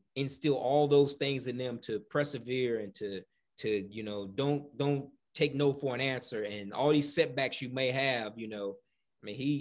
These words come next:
he was, you know, I don't know his life personally or whatever. I'm just looking at it from the outside looking in, that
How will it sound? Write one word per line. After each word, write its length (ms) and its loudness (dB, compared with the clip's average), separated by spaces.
he 120 0
was, 420 -4
you 80 -8
know, 80 -6
I 120 2
don't 160 0
know 180 4
his 200 0
life 300 0
personally 580 2
or 100 4
whatever. 600 0
I'm 160 -6
just 220 -6
looking 240 -2
at 80 -2
it 80 -6
from 180 -10
the 80 -6
outside 440 -4
looking 320 -6
in, 320 -6
that 200 -8